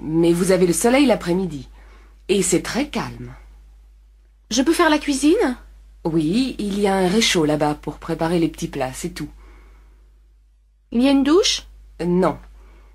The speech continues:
Speaker 1: Là, derrière le rideau, il y a un coin toilette avec lavabo et bidet. Et vous avez l'eau chaude.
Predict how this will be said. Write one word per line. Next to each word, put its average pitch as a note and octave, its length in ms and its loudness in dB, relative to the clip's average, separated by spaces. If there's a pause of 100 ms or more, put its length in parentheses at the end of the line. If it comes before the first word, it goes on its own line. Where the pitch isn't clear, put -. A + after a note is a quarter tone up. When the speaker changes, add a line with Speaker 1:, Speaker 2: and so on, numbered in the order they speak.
(240)
Speaker 1:
Là, G#3 200 4
derrière B3 340 4
le A#3 60 4
rideau, A#3+ 320 2
il C4 120 0
y A3 60 2
a G#3+ 80 2
un G#3 60 0
coin G#3 200 -2
toilette F#3+ 440 -2
avec F#3 240 -2
lavabo F#3 520 -2
et G3+ 100 -6
bidet. D3 360 -10 (520)
Et E3 100 0
vous D3 160 -6
avez C#3 100 -6
l'eau G3 140 -2
chaude. B2+ 360 -6